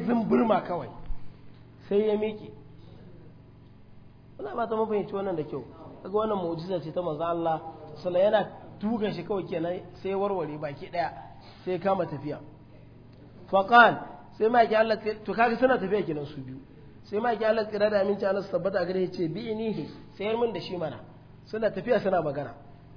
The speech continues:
Ashe ma ki Allah tsira da aminci Allah su tabbata a gare shi, shi yana magana da ɗaliban shi.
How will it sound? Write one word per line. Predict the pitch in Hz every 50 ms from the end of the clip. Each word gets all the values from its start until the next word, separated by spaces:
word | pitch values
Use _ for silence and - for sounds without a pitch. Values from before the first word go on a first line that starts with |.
| - - - - - - -
Ashe | 147 - 214
ma | 240 247 233
ki | 208 220
Allah | 214 214 214 208 -
tsira | - 196 202 208
da | 202 190
aminci | 185 202 196 - -
Allah | 170 175 190 175
su | -
tabbata | - 170 156 175 175 185 165
a | 156
gare | 160 170 170
shi, | 160 - 143 -
shi | - 196
yana | 208 214 214 190
magana | 170 160 151 180 175 170
da | 151 - 147 135
ɗaliban | 131 135 131 151 151 147
shi. | - -